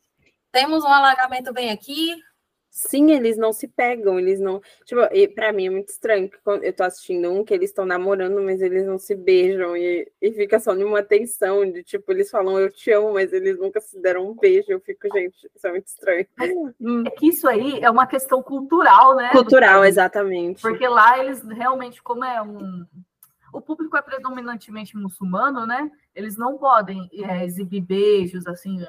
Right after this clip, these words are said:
Speaker 3: acalorados, né, em rede nacional, não podem fazer marca, é, propaganda, eu acho que de bebida alcoólica, sabe? É bem, é bem fechado mesmo, mas eu, eu acho que combina, não sei por quê, combina
Speaker 2: Não.
Speaker 3: com o estilo da narrativa deles.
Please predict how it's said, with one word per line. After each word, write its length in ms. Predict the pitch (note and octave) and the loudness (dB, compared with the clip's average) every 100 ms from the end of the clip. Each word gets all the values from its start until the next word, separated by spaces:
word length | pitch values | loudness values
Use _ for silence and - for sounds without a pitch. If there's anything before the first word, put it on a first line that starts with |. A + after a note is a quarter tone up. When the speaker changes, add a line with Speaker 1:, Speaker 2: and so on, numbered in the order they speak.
| F3+ | -16
Speaker 3:
acalorados, 840 | - - F3+ F3+ E3+ F3+ F#3 F3+ F3+ | -18 -4 -2 0 0 4 4 2 -6
né, 80 | F#3 | -12
em 80 | F#3+ | -10
rede 200 | F3 F3+ | -10 -8
nacional, 960 | F#3 - G#3 G#3 G#3+ A3+ G3+ F#3 - _ _ - | -8 -8 -6 2 6 6 4 0 -8 _ _ -18
não 120 | G3 | -4
podem 400 | G#3 G3 F#3+ F3+ | -2 -2 -8 -10
fazer 300 | F#3 F3+ F#3 | -10 -10 -6
marca, 320 | F3 F3 F3 F3 _ | -6 -6 -10 -16 _
é, 160 | F3 F3 | -10 -10
propaganda, 560 | F3+ E3+ F3 F3 F3 A3+ | -12 -10 -10 -8 -4 -2
eu 40 | |
acho 160 | A#3 - | -4 -8
que 100 | F3 | -14
de 240 | F3 E3 | -10 -10
bebida 340 | F#3 F3+ F3 F#3+ | -10 -12 0 0
alcoólica, 1000 | - - F#3+ G#3 A3+ G3 F3+ F3 F3 - _ _ | 0 -2 2 4 6 6 2 -6 -14 -18 _ _
sabe? 320 | - A3 G3 | 0 0 0
É 20 | F#3+ | -4
bem, 240 | G#3+ E4 F#4+ D#4 | -6 -6 -10 -10
é 140 | - G3 | -8 -6
bem 180 | A#3+ D4+ | -6 -8
fechado 580 | D#4 D#4+ - D4 D4 | -10 -8 0 0 0
mesmo, 260 | C4 A3 G#3 | -6 -8 -4
mas 200 | C#4 D#4 | -4 -4
eu, 100 | - F4 D4 - | 0 2 2 2
eu 120 | F#4+ | 2
acho 180 | F4+ - | 2 -4
que 80 | |
combina, 680 | E4+ E4+ D#4+ D#4 D#4 A3+ G3+ | -10 -8 -4 -4 -2 -4 -6
não 120 | A3 | -8
sei 160 | - E4+ | -10 -10
por 240 | D#4+ D4+ D4 | -8 -10 -8
quê, 260 | D4 D#4 - _ _ - | -10 -12 -14 _ _ -6
combina 460 | D#4 D4 C#4 D#4+ | -4 -2 -2 0
Speaker 2:
Não. 80 | E4 | 0
Speaker 3:
com 60 | D#4+ | 0
o 40 | |
estilo 340 | D#4 - D4 C#4+ | -4 -6 -10 0
da 120 | C4 | 2
narrativa 600 | C4+ C4 C4 C4 A#3 A#3+ | 2 0 -4 -10 -8 -6
deles. 560 | F#3+ G3 G3 F#3+ _ | -2 -2 -4 -10 _